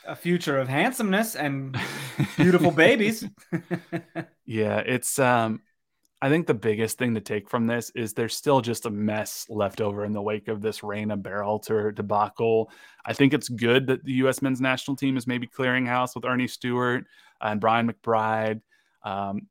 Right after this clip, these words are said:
Speaker 2: Jay Berhalter is no longer C O O of U S Soccer. I saw a number of people point out that part of the problem with U S Soccer is that everybody was friends with everybody,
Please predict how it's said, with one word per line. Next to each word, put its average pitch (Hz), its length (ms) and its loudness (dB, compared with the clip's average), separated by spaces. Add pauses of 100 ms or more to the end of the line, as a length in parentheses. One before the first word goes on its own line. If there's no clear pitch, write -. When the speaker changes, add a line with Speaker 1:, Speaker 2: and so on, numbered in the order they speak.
Speaker 2:
Jay 113 220 0
Berhalter 110 480 2
is 107 80 -4
no 113 100 -2
longer 113 280 -2
C 113 240 -4
O 113 80 2
O 110 260 4
of 107 100 2
U 110 160 -2
S 107 140 -4
Soccer. 113 580 -2 (840)
I - 40 -18
saw 127 160 4
a 117 40 6
number 123 220 4
of 113 80 2
people 110 220 -4
point 113 240 0
out 110 160 -4
that 110 140 -4
part 120 180 6
of 113 40 -2
the 107 60 -2
problem 110 320 2
with 110 200 -6
U 113 100 -2
S 110 140 -4
Soccer 117 280 -2
is 113 80 -4
that 113 140 -2
everybody 117 340 0
was 110 140 -4
friends 104 340 -8
with 110 100 -6
everybody, 117 540 -4